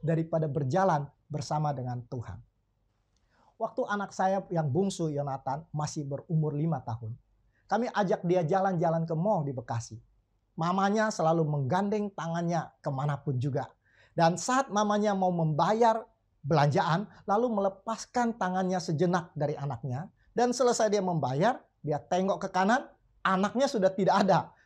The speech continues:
Tengok ke kiri juga sudah tidak ada. Istri saya mulai panik, lalu saya dipanggil, saya juga ikut panik. Kami lalu kemudian lari-lari mencari anak kami, teriak-teriak memanggil namanya.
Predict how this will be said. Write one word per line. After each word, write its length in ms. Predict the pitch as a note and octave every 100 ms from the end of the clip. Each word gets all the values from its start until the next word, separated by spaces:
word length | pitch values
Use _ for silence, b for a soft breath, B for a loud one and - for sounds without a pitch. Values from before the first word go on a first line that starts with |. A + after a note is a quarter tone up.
| b
Tengok 400 | A3 A3 A#3 B3
ke 0 | B3
kiri 240 | C4 D#4 E4 - -
juga 320 | G3+ A#3 A3+
sudah 240 | A#3+ A#3
tidak 320 | A#3+ A3+ B3+
ada. 240 | A#3+ E3 B B
Istri 400 | - A#3 - A#3+
saya 160 | A3+ A3+
mulai 240 | A3 A3
panik, 480 | G#3+ - A3 B3+ C#4
lalu 240 | G3 A3 B3+
saya 240 | A#3+ A#3
dipanggil, 560 | A3+ - A3+ B3+ C4 A#3+
saya 160 | G#3
juga 240 | G3+ G#3+ G#3+
ikut 240 | A3+ A3+
panik. 400 | G3+ B3+ C#4 - b b
Kami 240 | B3 C#4+
lalu 240 | C#4 C#4
kemudian 320 | C4+ B3 B3 A#3
lari-lari 560 | G#3+ A#3+ C#4+ D4 D4 D4+
mencari 400 | C4+ B3+ C#4 D4+ - C#4+
anak 240 | D4+ D4+
kami, 240 | D#4 C#4+ -
teriak-teriak 720 | - D#4 D4+ - E4 D4+ D#4+
memanggil 480 | - C#4 C#4 C#4 C#4
namanya. 480 | C#4+ D4 D#4+ D4+